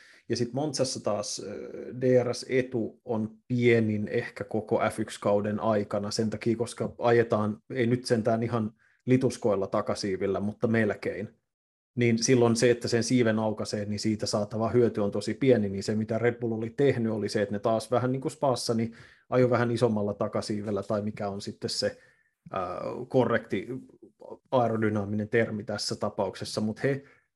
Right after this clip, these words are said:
kärsi suoranopeudessa ehkä vähän enemmän kuin mitä oli odotettu, että oli mutkaselosuudellisia kakkossektorissa ylivoimaisesti nopeampi kuin kaikki muut,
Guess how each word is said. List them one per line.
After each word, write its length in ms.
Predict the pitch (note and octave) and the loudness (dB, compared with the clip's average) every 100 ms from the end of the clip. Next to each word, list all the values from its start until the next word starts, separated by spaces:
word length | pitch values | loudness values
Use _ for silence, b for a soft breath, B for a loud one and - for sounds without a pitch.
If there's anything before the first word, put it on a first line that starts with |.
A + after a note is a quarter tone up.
| _ | _
kärsi 360 | - D3+ D#3+ C3+ | 0 2 2 0
suoranopeudessa 960 | D3 C#3+ B2 A2 G#2+ G#2+ G#2+ G2+ A2+ | 0 2 2 0 -2 -2 -2 -4 -2
ehkä 220 | A2 - A#2 | -2 0 0
vähän 240 | A#2 A#2+ | 2 0
enemmän 380 | A#2 A#2 A2 G#2+ | 2 2 0 -2
kuin 120 | G#2+ | -6
mitä 180 | G#2+ G#2 | -4 -2
oli 140 | A2 | 0
odotettu, 540 | A2+ A2+ G#2+ G#2 - G2 | 2 0 -2 -8 -6 -4
että 140 | A2+ | 0
oli 140 | A2+ | 0
mutkaselosuudellisia 1040 | A2+ C#3 C#3 B2+ A#2 G#2+ A2 A2 G#2+ G#2 A#2 | 0 -2 -2 2 2 0 -2 -2 -2 -2 -2
kakkossektorissa 880 | A#2+ B2+ - A#2 A#2 A2+ A#2 A2+ B2 | 0 0 -2 -4 -4 -4 -8 -6 -2
ylivoimaisesti 680 | C3 A2+ A2 G#2 G2+ - G#2+ | 0 2 2 0 -6 -6 -2
nopeampi 400 | C#3 - D#3 C3+ | 0 0 -2 0
kuin 120 | A#2 | 0
kaikki 300 | A2+ - A#2 | -2 -2 -2
muut, 260 | G#2+ G#2+ | -2 -2